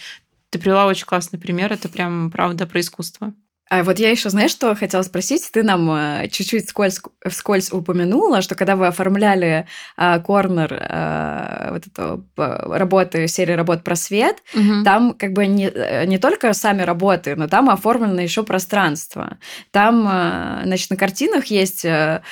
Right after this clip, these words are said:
Speaker 2: а, всякие перламутровые частицы, которые, исходя из света, прям-то на них, э, отражают их, эти частицы.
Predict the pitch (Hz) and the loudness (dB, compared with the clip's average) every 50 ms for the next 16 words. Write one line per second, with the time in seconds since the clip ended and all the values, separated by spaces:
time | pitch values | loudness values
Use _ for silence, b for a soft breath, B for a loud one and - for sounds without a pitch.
0 | B B B B - 165 160 151 147 156 - 196 175 - 160 - 190 185 190 214 | B B B B -4 -2 -2 -2 -2 -2 -4 -4 -4 -4 -2 0 2 4 4 4
1 | 233 233 - 190 180 175 170 170 - 220 208 - - 233 226 214 - - 151 - | 4 4 2 2 2 2 0 0 -2 -4 -4 -4 -4 -4 -4 -2 -4 -6 -6 -6
2 | 160 156 - 175 165 160 160 165 - - 185 180 180 160 160 165 - - 196 196 | -6 -4 -2 0 0 0 -2 -2 -4 -4 -2 0 0 0 0 -2 -4 -4 -2 0
3 | 196 180 175 175 165 - 170 165 165 165 165 160 151 156 143 156 165 170 165 165 | 0 0 0 -2 -2 0 0 2 2 0 -2 -4 -4 -2 -2 0 0 0 0 -2
4 | - - - - 139 139 139 135 135 120 - - - 165 - 175 175 175 165 151 | -4 -6 -8 -6 -4 -4 -2 -2 -2 -2 -4 -4 -4 -2 -2 -2 0 2 2 2
5 | 151 156 165 - 233 233 - - 233 - 240 - - - - - 226 220 220 - | 2 0 -2 -4 -8 -6 -6 -6 -6 -6 -8 -8 -10 -10 -6 -4 -4 -4 -4 -4
6 | - 220 214 214 | -4 -4 -4 -4